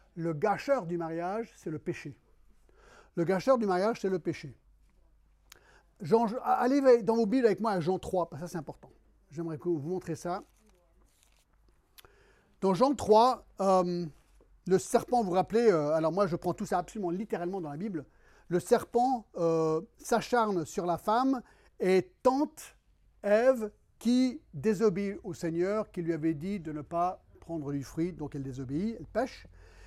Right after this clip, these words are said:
Et, euh, Adam pêche aussi, bien sûr, et les deux sont plongés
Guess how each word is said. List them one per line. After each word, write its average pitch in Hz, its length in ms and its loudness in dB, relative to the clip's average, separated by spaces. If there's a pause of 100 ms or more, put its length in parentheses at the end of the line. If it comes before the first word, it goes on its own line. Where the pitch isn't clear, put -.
(240)
Et, 208 340 12
euh, 165 220 8
Adam 180 380 -2
pêche 175 280 -4
aussi, 180 240 -4
bien 170 140 0
sûr, 226 340 0 (360)
et 220 380 6
les 190 220 0
deux 220 420 4
sont - 240 -2
plongés 196 640 -4